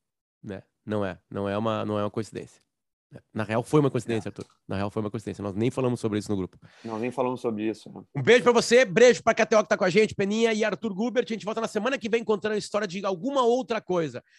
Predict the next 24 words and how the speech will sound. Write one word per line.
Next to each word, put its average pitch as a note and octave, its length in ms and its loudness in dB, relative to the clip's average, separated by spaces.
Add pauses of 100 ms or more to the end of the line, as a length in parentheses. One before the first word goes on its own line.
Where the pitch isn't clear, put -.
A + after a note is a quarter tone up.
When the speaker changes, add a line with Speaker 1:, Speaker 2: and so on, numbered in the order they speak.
(140)
Speaker 1:
"Ah, E4 140 -8
mas D4+ 340 0
eu B3+ 120 0
vi A3+ 120 -4
no D4 140 0
título - 360 -6
que - 80 -6
era B3+ 100 0
a - 20 0
história A#3+ 520 2
do G#3 120 -4
sofá G#3 540 2
e D4 40 -4
vocês A3+ 280 -2
só B3+ 160 0
falaram G#3+ 580 2 (220)
sobre A#3+ 300 4
as G#3+ 100 6
luminárias." G3+ 600 6
Speaker 2:
Da A#2 40 0
cadeira. F#3 640 6 (500)
Speaker 1:
Né? F#3 280 2 (220)
Beleza. A3 440 2
Speaker 2:
<laughs> D#3 240 -6